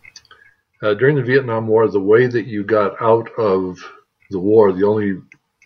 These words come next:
one of the very few ways that you could, if you didn't have a physical disability, was to, uh, go into the ministry, go into seminary. So seminary students were exempt from the draft.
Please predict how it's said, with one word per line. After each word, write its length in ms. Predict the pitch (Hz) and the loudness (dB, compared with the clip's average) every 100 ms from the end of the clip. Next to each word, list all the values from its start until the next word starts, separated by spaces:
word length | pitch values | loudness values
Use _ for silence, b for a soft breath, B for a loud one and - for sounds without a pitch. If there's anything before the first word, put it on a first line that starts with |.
| - | -2
one 160 | 110 | 0
of 60 | 110 | 2
the 60 | 92 90 | 0 4
very 140 | 101 101 | 4 2
few 260 | - 107 | -2 -4
ways 320 | 95 95 92 | -2 0 -2
that 80 | 90 | -8
you 140 | 92 92 | -14 -8
could, 300 | - 113 101 | 2 2 2
if 340 | 90 101 - | -2 -6 -12
you 60 | 95 | -10
didn't 180 | 95 104 | -6 -2
have 60 | 92 | -2
a 60 | 87 - | 0 0
physical 340 | 107 95 95 | 0 -4 -6
disability, 760 | 90 98 104 90 104 101 87 80 B B B B _ | -4 -4 -2 2 4 4 0 -12 B B B B _
was 400 | 107 113 110 - | 2 2 2 -6
to, 500 | - 120 110 110 104 | -10 -4 -2 0 2
uh, 260 | 104 95 90 131 - _ _ _ _ _ _ | 2 2 -2 -8 -18 _ _ _ _ _ _
go 160 | - 110 | 0 2
into 480 | 113 110 - 110 104 | 2 -4 -8 -4 -4
the 100 | 95 | -4
ministry, 600 | 104 147 113 - 90 80 98 | -2 0 -2 -6 -10 -12 -8
go 140 | 101 | -6
into 120 | 92 | -6
seminary. 580 | 85 139 123 101 85 78 | -2 0 0 -6 -10 -14
So 160 | - - | -16 -14
seminary 480 | 85 127 127 120 104 | -4 0 0 2 0
students 440 | - 107 98 92 - | 0 -4 -4 -4 -4
were 100 | 95 | -4
exempt 400 | 92 98 90 - | 0 0 -2 -6
from 340 | - 87 85 | -10 -10 -10
the 160 | 82 82 | -12 -6
draft. 560 | 90 117 - - - | -2 0 -2 -6 -16